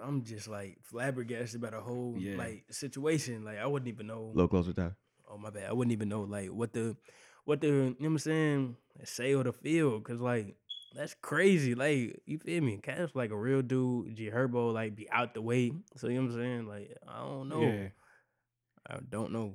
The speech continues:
Speaker 2: It's crazy 'cause it's like these people are already put in position to make money.
Speaker 1: Yeah.
Speaker 2: And they still, I mean, I guess you can't take the hood out the nigga. But same time, yeah, you got, I don't know if Casanova got kids or not,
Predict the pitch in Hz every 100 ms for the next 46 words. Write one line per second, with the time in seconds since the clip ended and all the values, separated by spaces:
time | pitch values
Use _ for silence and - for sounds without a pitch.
0 | 113 135 131 151 160 143 139 123 131 127
1 | 117 123 - 127 113 104 107 98 107 98
2 | 92 92 92 90 85 80 78 80 85 80
3 | - _ _ - 101 101 95 - - 85
4 | 90 87 - 92 92 90 87 _ - 92
5 | 92 90 85 85 87 85 82 80 71 67
6 | 67 76 - - 80 78 76 85 _ _
7 | _ _ _ _ - 104 90 85 - _
8 | _ _ _ - 147 147 139 135 123 113
9 | 107 101 127 110 - 147 165 135 113 117
10 | 104 90 95 87 87 _ _ - 71 80
11 | 85 87 78 73 64